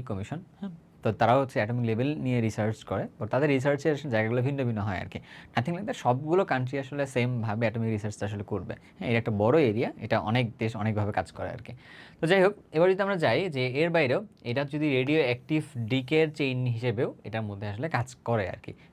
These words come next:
তো রেডিও অ্যাক্টিভ জিনিসটা কি আমরা আগে মনে হয় শিখেছিলাম, তাই না? যে যেটার মধ্যে দিয়ে আসলে আলফা, বিটা, গামা এই রশ্মিগুলো আসলে বের হইতেছে আর কি। তো, আহ, ওইটাকে রেডিও অ্যাক্টিভ এলিমেন্ট বলতেছিলাম আমরা। তো সেখান থেকে এই আলফা রশ্মি যে বের হয়, এটাকে বলতেছিলাম আমরা যে রেডিও অ্যাক্টিভ ডিকে বলতেছি আর কি, এরকম টাইপের।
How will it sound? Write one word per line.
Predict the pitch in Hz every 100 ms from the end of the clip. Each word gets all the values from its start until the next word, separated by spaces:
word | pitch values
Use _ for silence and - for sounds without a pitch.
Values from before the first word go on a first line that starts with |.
| -
তো |
রেডিও | 131 156 214
অ্যাক্টিভ | 196 170 180
জিনিসটা | 165 170 185
কি | 185
আমরা | 208 185
আগে | 175 135 139
মনে | 156
হয় | 151
শিখেছিলাম, | 147 156 151 113 127
তাই | 180
না? | 277 -
যে | 123 110
যেটার | 101 117
মধ্যে | 120 113
দিয়ে | 113 127
আসলে | 120 143
আলফা, | 151 101 117
বিটা, | 107 107
গামা | 104 101 98
এই | 104
রশ্মিগুলো | 107 - 113
আসলে | 104 101
বের | 101 107 101
হইতেছে | 90 101 -
আর | 95
কি। | 160 170 - - - -
তো, | 170 170
আহ, | 156 147 135 131 131 151
ওইটাকে | 131 131
রেডিও | 131 143
অ্যাক্টিভ | 131 135
এলিমেন্ট | 131 151 175 165
বলতেছিলাম | 117 98 - 107
আমরা। | 95 101
তো | 165 120
সেখান | 139 131 151
থেকে | 170 175
এই | 156 233 123
আলফা | 113 113 135
রশ্মি | 120 117 -
যে | 135 131
বের | 104 101
হয়, | 98 -
এটাকে | 101 107
বলতেছিলাম | 110 107 113
আমরা | 107 107
যে | 117
রেডিও | 107 107 120
অ্যাক্টিভ | 107 - 104 98
ডিকে | 113 - 98
বলতেছি | 92 95 92 -
আর |
কি, | 90 98
এরকম | 95 95
টাইপের। | 92 110 -